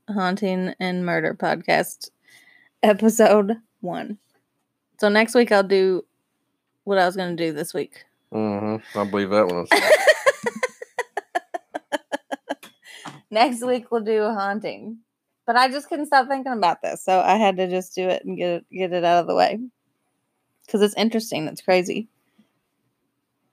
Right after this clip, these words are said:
Speaker 1: You just never know.
Speaker 2: Nope. Never know what.
Speaker 1: What happened to him?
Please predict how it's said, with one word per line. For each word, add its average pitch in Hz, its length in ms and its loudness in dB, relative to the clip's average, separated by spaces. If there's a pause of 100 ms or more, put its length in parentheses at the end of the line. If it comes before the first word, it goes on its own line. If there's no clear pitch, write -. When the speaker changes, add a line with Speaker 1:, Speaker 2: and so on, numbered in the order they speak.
(100)
Speaker 1:
You 208 100 0
just 190 140 -4
never 185 220 4
know. 185 260 4 (1400)
Speaker 2:
Nope. - 280 -8 (640)
Never 98 160 0
know 101 120 4
what. 101 280 2 (540)
Speaker 1:
What 214 160 0
happened 233 280 2
to 185 100 -4
him? 214 200 -4